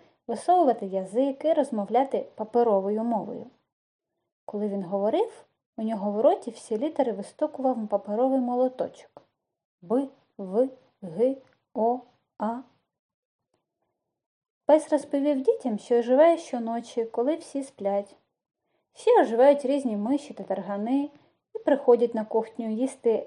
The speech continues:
хлібні крихти на підлозі. Пес проганяє мишей і тарганів, а крихти з'їдає сам.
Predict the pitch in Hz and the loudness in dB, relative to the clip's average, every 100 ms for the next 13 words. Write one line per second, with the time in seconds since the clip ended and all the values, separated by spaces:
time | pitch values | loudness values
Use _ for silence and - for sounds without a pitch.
0 | - - 233 214 226 - 208 - 214 190 | -10 -8 -6 -4 -6 -6 -6 -6 -12 -12
1 | 190 185 190 190 190 233 _ _ _ _ | -12 -12 -10 -10 -12 -18 _ _ _ _
2 | _ _ _ _ _ _ - 254 262 269 | _ _ _ _ _ _ 4 4 4 2
3 | 269 359 440 269 208 - 196 202 190 208 | 2 0 2 0 0 -6 -2 -2 -2 -4
4 | 196 185 190 _ _ _ - 214 - 370 | -6 -8 -14 _ _ _ -4 -2 2 2
5 | - 240 196 214 208 277 277 277 - 196 | 0 -8 -6 -6 0 0 0 -4 -14 -14
6 | 196 | -14